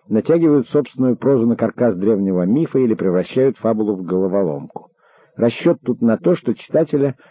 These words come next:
увлечёт распознавание знакомого мифа в незнакомой одежке, разгадывание головоломки. И этот расчёт часто оправдывается. Со всем поверхностным мифотворчеством современной прозы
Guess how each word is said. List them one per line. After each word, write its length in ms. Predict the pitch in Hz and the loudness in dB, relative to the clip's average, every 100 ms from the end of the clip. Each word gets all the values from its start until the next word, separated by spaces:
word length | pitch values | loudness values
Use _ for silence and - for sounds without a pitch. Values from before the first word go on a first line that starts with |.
| - | -4
увлечёт 540 | 113 110 120 139 160 | 0 2 2 2 0
распознавание 800 | 123 - 107 92 107 127 123 107 | 0 -2 -4 0 2 2 2 0
знакомого 640 | 82 98 113 101 90 78 78 | -2 -4 -2 -2 -2 -4 -4
мифа 460 | 98 160 - 147 - _ _ | 0 -2 -2 -8 -10 _ _
в 80 | 87 | -4
незнакомой 720 | 95 85 98 120 131 123 117 | -2 0 -2 0 2 2 0
одежке, 640 | 107 87 76 - _ - _ _ | 0 -2 -2 -6 _ -20 _ _
разгадывание 880 | - 92 85 82 139 139 131 127 120 | -6 -4 -4 0 0 2 0 0 -2
головоломки. 840 | 98 101 101 101 101 71 73 - _ _ _ - | -2 -2 -2 -2 -2 -4 -10 -20 _ _ _ -4
И 80 | 98 | -4
этот 240 | 82 78 | -2 -4
расчёт 460 | 90 87 - 147 - | -4 -4 -2 -2 -2
часто 480 | - 90 - 101 92 | -6 -8 -6 -8 -8
оправдывается. 880 | - 76 - - - - _ - _ _ _ _ _ _ _ _ _ _ _ | -8 -14 -14 -14 -12 -12 _ -20 _ _ _ _ _ _ _ _ _ _ _
Со 120 | 117 | -4
всем 280 | - 175 143 | 0 0 2
поверхностным 720 | 113 127 147 107 95 - 95 | 2 2 2 -4 -10 -6 -2
мифотворчеством 840 | 92 - 98 127 147 - - 98 87 | -2 -4 -4 0 -2 -2 -6 -6 -4
современной 580 | 95 90 104 113 92 82 | -4 -2 0 0 -2 -2
прозы 440 | 110 165 151 147 | 0 2 2 -4